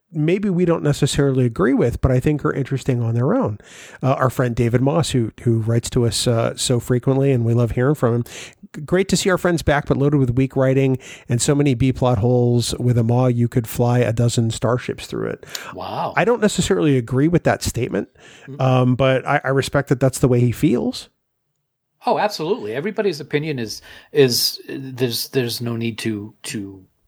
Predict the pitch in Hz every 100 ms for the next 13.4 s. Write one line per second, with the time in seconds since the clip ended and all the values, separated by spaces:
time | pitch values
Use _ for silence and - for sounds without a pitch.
0 | _ _ - 113 107 101 98 104 104 110
1 | 113 117 113 104 123 117 123 123 - -
2 | - - 123 110 107 107 - - 120 117
3 | 117 113 120 110 - 113 113 147 156 107
4 | - 107 117 - 131 - - - - 127
5 | 131 - 131 - 120 - - 127 127 120
6 | 104 107 123 127 - _ - 160 190 104
7 | - - _ _ _ - - 110 120 110
8 | 117 120 123 117 123 135 87 139 143 135
9 | 135 143 143 113 117 104 98 - - -
10 | - 110 - - 139 104 123 117 117 117
11 | 107 113 - 107 98 80 - - - -
12 | - - - 107 98 - 104 113 104 -
13 | 107 104 107 -